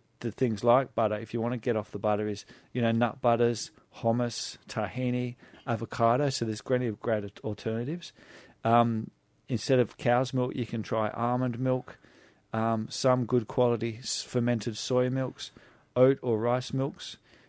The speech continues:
Um, I often will try, if someone doesn't seem to be too bad with dairy, I'll recommend they try sheep's yogurt or sheep feta. And, you know, there's lots of sources for calcium in other foods as well. So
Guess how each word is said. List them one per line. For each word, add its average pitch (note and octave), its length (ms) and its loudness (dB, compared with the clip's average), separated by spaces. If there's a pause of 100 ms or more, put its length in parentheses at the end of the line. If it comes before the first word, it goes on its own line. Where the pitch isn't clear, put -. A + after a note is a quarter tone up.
(200)
Um, A2+ 400 0 (640)
I D3+ 480 4 (240)
often B2+ 280 2
will A#2 120 0
try, A#2 280 2
if A2 100 -4
someone D#3 280 0
doesn't A#2+ 220 -2
seem A2+ 180 -2
to G#2+ 80 -4
be A2 100 -4
too A#2+ 220 -2
bad A#2 240 2
with A#2 180 -8
dairy, A2 300 0
I'll A#2+ 160 2
recommend A2+ 460 -2
they G#2+ 100 -4
try G#2+ 420 -2 (320)
sheep's - 380 -2
yogurt E3+ 380 -2 (340)
or B2+ 140 0
sheep - 260 -4
feta. F#3 300 -4 (920)
And, B2+ 400 4
you C3+ 100 2
know, C3 180 6
there's A#2+ 240 2
lots C#3+ 220 2
of C#3+ 140 -2
sources B2 360 0
for B2 120 -2
calcium A2+ 480 -2
in A2 80 -2
other G#2+ 180 -4
foods A2 360 -6
as G#2+ 180 -10
well. G#2 260 -2
So A2+ 300 -2